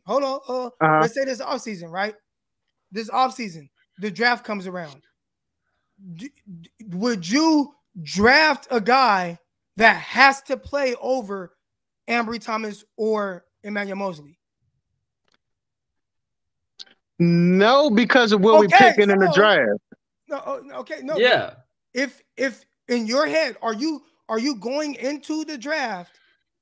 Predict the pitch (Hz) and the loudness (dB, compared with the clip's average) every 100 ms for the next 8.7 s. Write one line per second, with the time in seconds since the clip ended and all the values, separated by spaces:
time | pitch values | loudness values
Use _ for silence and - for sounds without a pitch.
0 | _ _ - 294 277 226 - 233 247 196 | _ _ -8 -6 -6 -8 -4 -2 -2 -4
1 | 262 277 277 285 285 277 254 247 220 _ | 0 0 0 -6 -6 -4 -4 -4 -8 _
2 | _ - 220 240 214 247 294 285 269 - | _ -8 -4 -2 -2 -4 -4 -8 -10 -2
3 | 240 240 208 226 214 202 214 160 - _ | 0 2 0 -6 -8 -10 -12 -14 -20 _
4 | _ _ _ - 175 240 196 202 214 208 | _ _ _ -2 4 4 4 4 4 4
5 | 226 226 208 170 110 - _ _ _ _ | 2 4 4 4 2 -4 _ _ _ _
6 | _ - 160 233 254 226 277 180 196 302 | _ -2 4 6 6 6 4 4 4 4
7 | 220 165 185 170 185 254 - _ _ _ | 2 4 4 4 2 -2 -12 _ _ _
8 | _ _ _ - 269 320 247 | _ _ _ -12 -6 -4 -6